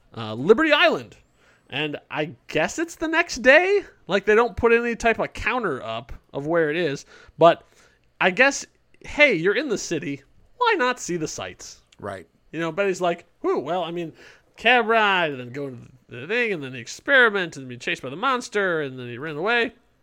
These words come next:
Speaker 1: Now it's time to hit some tourist traps. Like, <laughs> let's go see Lady Liberty."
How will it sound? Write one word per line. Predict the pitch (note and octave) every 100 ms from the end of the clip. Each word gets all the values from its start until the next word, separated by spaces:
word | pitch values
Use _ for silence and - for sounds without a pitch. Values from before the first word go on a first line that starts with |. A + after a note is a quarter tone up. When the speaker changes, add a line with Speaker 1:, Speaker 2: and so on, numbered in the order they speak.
| _ _ _ _ -
Speaker 1:
Now | C5+ G4+
it's | A#3+
time | A#3
to | F#3
hit | F#3
some | B2 B2
tourist | D3 B2+ -
traps. | C3 A#2 - - _ _ _ _
Like, | C#3+ - - - F4+
<laughs> | - - -
let's | - F#4+ -
go | G#3 B3
see | - F#3+ A3+
Lady | F#3 G#3 G3+
Liberty." | D3+ B2 G#2+ G2